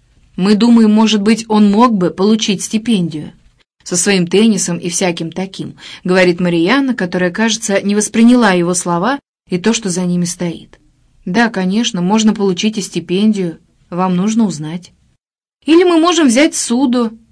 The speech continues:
Теперь, по-видимому, до неё дошло эхо его слов, и её чело наморщилось. «Вы сможете одолжить нам деньги, мистер Реминд?» «Я могу одолжить вам деньги, без процентов.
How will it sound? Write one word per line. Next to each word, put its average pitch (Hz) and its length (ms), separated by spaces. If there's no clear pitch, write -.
Теперь, 202 340
по-видимому, 196 720
до 190 140
неё 196 240
дошло 208 480
эхо 190 260
его 180 200
слов, 277 460
и 208 60
её 208 360
чело 170 320
наморщилось. 180 800
«Вы 214 120
сможете 349 420
одолжить 247 460
нам 208 200
деньги, 156 420
мистер 269 440
Реминд?» 156 500
«Я 175 160
могу 196 240
одолжить 240 500
вам 190 180
деньги, 151 320
без 175 180
процентов. 233 640